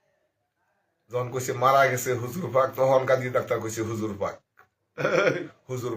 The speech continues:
পাক, না, এটা কখনো হইতে পারে না। আমার রাখাল আমার গরু লাত্তি খাইয়া মইরা যাইব, এটা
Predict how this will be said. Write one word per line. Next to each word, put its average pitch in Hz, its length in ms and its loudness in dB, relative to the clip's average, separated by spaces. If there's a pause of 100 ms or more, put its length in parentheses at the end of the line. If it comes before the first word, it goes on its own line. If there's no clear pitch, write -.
পাক, 98 180 0 (1900)
না, 127 80 2 (140)
এটা 135 220 4
কখনো 139 380 0
হইতে 127 220 2
পারে 113 220 6
না। 113 140 0
আমার 117 200 4 (120)
রাখাল 110 340 0 (1500)
আমার 123 260 2 (120)
গরু 127 180 0 (100)
লাত্তি 120 340 -2 (100)
খাইয়া 110 260 0 (180)
মইরা 123 320 4
যাইব, 107 220 -2 (2500)
এটা 113 140 -6